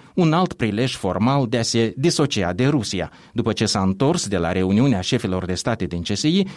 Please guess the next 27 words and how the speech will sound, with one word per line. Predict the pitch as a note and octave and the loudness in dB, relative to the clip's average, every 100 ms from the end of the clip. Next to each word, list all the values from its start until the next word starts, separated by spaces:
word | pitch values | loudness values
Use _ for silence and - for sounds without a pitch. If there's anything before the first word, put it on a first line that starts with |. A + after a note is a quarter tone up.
| - - | -18 -10
cu | - | -2
statutul | G3+ G3+ D3 G3+ E3+ D3 | 0 2 0 0 2 2
de | G#2+ | 2
observator | G2 G#2+ F#2+ G2 G#2+ E3 | 0 -2 0 -2 0 0
al | D#3 D3+ B2 | 2 0 2
Uniunii | B2 B2 D3 C3+ B2 | 4 4 4 2 2
Eurasiatice | A#2 A2+ A#2 C3 C3+ G2+ - F2 - - | 2 0 0 0 0 0 -4 -6 -6 -2
pentru | A#2+ G#2+ | 0 0
Republica | F#2 F2 F2+ E2 F2 F#2+ | -2 -2 -4 -4 -2 2
Moldova. | A2+ A2 F2 - - _ _ _ _ _ _ | 2 2 -2 -6 -16 _ _ _ _ _ _
Realizarea | - E3+ D3 D3+ C#3 F3+ G2+ | -2 0 2 0 2 2 2
cu | F2 E2 | -2 -4
care | E2+ E2 | -4 -2
s-a | - | -2
lăudat | F2 F2 G2 A#2+ | 0 0 0 0
Dodon | F#2+ F2+ G2 C#3+ D#3 - - - | 0 0 0 0 -2 -10 -10 -4
a | |
fost | D#3+ G#3 G3 | 0 0 0
aspru | F#3+ - A#2+ | -2 0 0
amendată | F#2+ F#2+ G2 B2 B2+ | 2 2 2 0 0
de | G#2 | 0
guvernare, | G#2+ A#2+ C#3 C#3+ A2+ F2+ - - | 0 0 0 2 0 -2 -8 -4
de | G#2+ | -2
speakerul | B2 - G#2 G#2+ B2+ | -2 -2 0 2 0
Candu | B2 G3+ C3 F#2 | 2 2 2 0
în | E2 | -6
particular, | G2+ G#2 - C3+ A2+ E2 | -4 -4 -2 0 0 -2